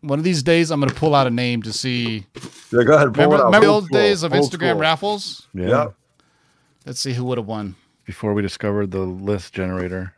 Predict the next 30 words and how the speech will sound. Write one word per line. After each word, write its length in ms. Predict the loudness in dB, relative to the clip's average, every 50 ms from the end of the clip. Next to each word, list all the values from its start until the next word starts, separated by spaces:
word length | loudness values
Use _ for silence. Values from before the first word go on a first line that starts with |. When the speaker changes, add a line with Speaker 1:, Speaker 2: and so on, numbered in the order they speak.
| _
Speaker 2:
Yeah. 240 | -4 0 0 2 2
Speaker 1:
Exactly, 640 | 0 0 -2 0 0 0 -2 -2 -2 0 2 2 2
man. 180 | 2 2 0 2
This 140 | 0 -2 -2
was 140 | -4 -4 0
back 180 | 2 2 2
in 80 | 2 0
the 80 | 0
old 180 | 2 2 2 2
days. 220 | 2 2 2 2
We 140 | 0 0 0
had 160 | 0 0 0
to, 80 | -2 -2
had 120 | -4 -4 -6
to 40 | -6
cut 180 | -6 -4 -4
up 140 | -4 -4 -4
names. 460 | -4 -2 -2 0 -2 -2 -4 -6 -12 _ _ _ _ _ _ _ _ _ _ _ _ _ _ _ _ _ _ _ _ _ _ _ _ _ _ _ _ _ _ _ _ _ _ _
Poe 300 | -6 -2 0 2 2 0
Jeffer. 480 | 0 2 2 0 0 0 -4 -6 -6 -8 -10 -16 -20 -20 _ _ _ _ -6
Speaker 2:
Oh. 140 | -4 -2 -2 0
Speaker 1:
Who 40 | -2
are 100 | -2 -2
these 120 | -2 -4
people? 340 | -4 -6 -6 -6 -6 -10 -12 -12 _ _ _ _ -20 -20 -20 -20 -20 -20 -20 -20 _ _ _ _
Um, 560 | -6 -4 -4 -2 -2 -4 -4 -6 -10 -14 -18 -12
one 160 | -8 -8 -4 -2
last 240 | -2 -2 -2 -4 -6
one. 360 | -8 -8 -8 -8 -8 -12 -16 -18 _ _ _ -12 -8
Uh, 240 | -8 -6 -6 -8